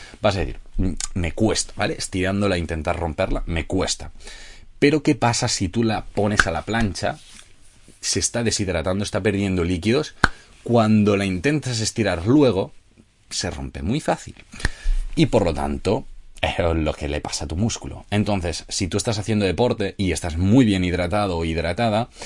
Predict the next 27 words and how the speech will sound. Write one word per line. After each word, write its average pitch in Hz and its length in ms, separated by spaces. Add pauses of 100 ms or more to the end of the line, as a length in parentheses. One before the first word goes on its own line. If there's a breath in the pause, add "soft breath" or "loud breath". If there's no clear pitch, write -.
(560 loud breath)
la 110 200
probabilidad 107 640
de 131 140
lesión 120 400
muscular 113 520
también 107 260
es 107 120
mucho 113 480
menor. 139 340 (140)
En 101 180
cambio, 113 340
si - 120
estamos 78 380
más 117 420 (260)
deshidratados, 101 1120 (420 loud breath)
la 98 160
probabilidad 95 540
de 123 120
que 107 140
te 92 120
pegues 85 340
una 113 140
buena 110 280
fractura 87 580
a 82 40
nivel 92 260
muscular, 90 640